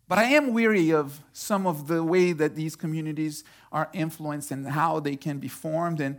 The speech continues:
because I think this type of discrimination can be used against us.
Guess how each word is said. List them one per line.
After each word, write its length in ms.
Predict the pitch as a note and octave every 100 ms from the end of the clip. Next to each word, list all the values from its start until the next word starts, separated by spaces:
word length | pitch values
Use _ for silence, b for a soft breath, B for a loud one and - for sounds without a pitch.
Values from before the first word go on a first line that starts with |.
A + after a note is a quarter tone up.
| B B B
because 280 | D#3+ G3 F3+
I 80 | G3
think 240 | A#3 A3+
this 180 | A3+ -
type 220 | A3+ A3+
of 340 | G3+ F3+ - D#3
discrimination 760 | F#3 - F#3+ F#3 G3+ - D3
can 120 | F#3+
be 80 | F#3+
used 240 | G3 G#3+ F#3
against 380 | F#3 G#3+ G#3+
us. 320 | - - -